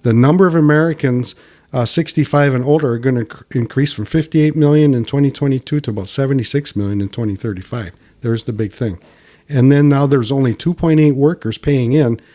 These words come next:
for every person taking out. So you can see why all this mis-, misinformation is going on up out there. But where did I get this facts? I got 'em all off your Social Security statement. Get your Social Security statement, get involved in that,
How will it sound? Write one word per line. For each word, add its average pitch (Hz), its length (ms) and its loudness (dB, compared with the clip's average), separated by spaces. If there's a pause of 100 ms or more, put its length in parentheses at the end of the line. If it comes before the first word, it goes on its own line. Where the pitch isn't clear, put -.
(140)
for 113 180 -4
every 120 240 -2
person 117 460 -6
taking 113 400 -2
out. 98 160 -4
So 143 100 2
you 151 80 4
can 147 140 2
see 233 200 2
why 139 280 0 (520)
all 170 140 2
this 170 240 0
mis-, 156 380 0
misinformation 127 800 0
is 107 80 -2
going 110 260 0
on 117 320 0 (120)
up 110 160 -6
out 98 180 -6
there. 104 160 -6 (300)
But 120 100 -4
where 151 220 2
did 165 80 2
I 143 80 2
get 143 180 -2
this - 180 -8
facts? - 400 -6
I 120 80 -8
got 120 200 -4
'em 110 100 -4
all 143 240 -2
off 139 140 -6
your 127 80 -2
Social 131 240 -4
Security 101 580 -8
statement. 170 560 -8
Get 151 220 -4
your 180 80 0
Social 160 180 0
Security 147 340 -2
statement, 120 460 -4 (260)
get 117 200 2
involved 135 420 2
in 120 120 -2
that, 110 200 -2